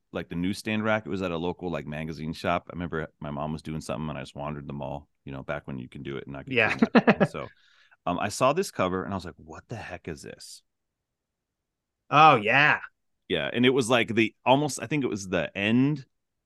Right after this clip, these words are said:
Speaker 1: or almost
Speaker 2: Towards
Speaker 1: it was
Speaker 2: the
Speaker 1: the
Speaker 2: end
Speaker 1: be-,
Speaker 2: of
Speaker 1: the
Speaker 2: his
Speaker 1: beginning of the Obi-Man story where Tim Drake loses his parents. Spoilers.
Speaker 2: Yep.
Speaker 1: Um, and so I was kinda coming in,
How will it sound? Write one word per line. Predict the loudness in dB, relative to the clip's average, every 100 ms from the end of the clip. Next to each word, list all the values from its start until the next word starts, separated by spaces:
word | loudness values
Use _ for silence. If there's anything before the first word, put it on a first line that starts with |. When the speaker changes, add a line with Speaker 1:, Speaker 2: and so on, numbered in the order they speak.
| _
Speaker 1:
or | 2 4 4
almost | 6 6 4 2 -4 -10 -18 _ _ -4
Speaker 2:
Towards | 0 2
Speaker 1:
it | 2
was |
Speaker 2:
the |
Speaker 1:
the | 2
Speaker 2:
end | 2
Speaker 1:
be-, |
Speaker 2:
of | 2
Speaker 1:
the | 2
Speaker 2:
his |
Speaker 1:
beginning | 2 4 6 6 4 6
of | 6 6 4
the | 2 2
Obi-Man | 4 2 2 2 0 -2 -6
story | -6 -2 2 2 0
where | -2
Tim | -2 -2
Drake | 0 -2 -2
loses | -6 -6 -12
his | -14
parents. | -8 -6 -6
Spoilers. | -10 -8 -6 -4
Speaker 2:
Yep. | -2 -2 -4 _ _ 0
Speaker 1:
Um, | 2 2 2 -4 -8 -6
and | -4
so | 2 4
I | 4
was | 2
kinda | 0 0 2 -2 -6 _ _ -4
coming | 4 4 6
in, | 4 2 2 -2